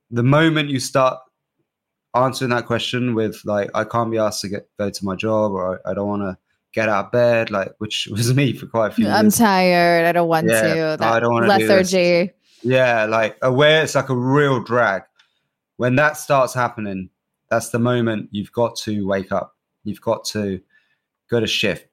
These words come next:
Speaker 1: because that's the si-, first sign of chronic stress. And humans are quite, like, we can take a lot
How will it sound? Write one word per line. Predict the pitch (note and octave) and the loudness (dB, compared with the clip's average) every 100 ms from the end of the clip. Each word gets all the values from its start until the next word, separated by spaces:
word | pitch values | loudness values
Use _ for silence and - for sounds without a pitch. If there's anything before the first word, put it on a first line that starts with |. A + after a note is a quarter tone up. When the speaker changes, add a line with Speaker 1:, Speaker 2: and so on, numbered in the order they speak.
| _ | _
Speaker 1:
because | G2+ - A2 G#2+ G#2 - - | -10 -4 -2 -2 -4 -6 -6
that's | G2 B2 B2 - | -2 -2 -2 -6
the | A#2+ | -6
si-, | - C3+ A#2+ B2 | -4 0 0 0
first | - B2+ - | 0 -2 0
sign | A2+ | -4
of | G2+ | -4
chronic | - G#2 F#2 | -4 -6 -6
stress. | - A2 G2 - - - _ _ _ _ _ - A2+ - | -8 -4 -4 -4 -10 -10 _ _ _ _ _ -16 -8 0
And | D3+ D3 C#3+ | 2 2 0
humans | E3 F#3+ F#3 E3 | 2 4 4 4
are | D#3+ C#3+ | 2 2
quite, | D3+ C#3+ C3+ - - - - - | 2 2 2 -4 -8 -6 -8 -6
like, | A#2 A#2+ A2+ - _ _ - | 0 0 0 -6 _ _ -4
we | A#2+ | -4
can | A#2+ C#3 A#2 | 0 -2 -2
take | - B2 - | -4 -4 -4
a | |
lot | G#2+ A2 F#2+ - | -4 -2 -2 -6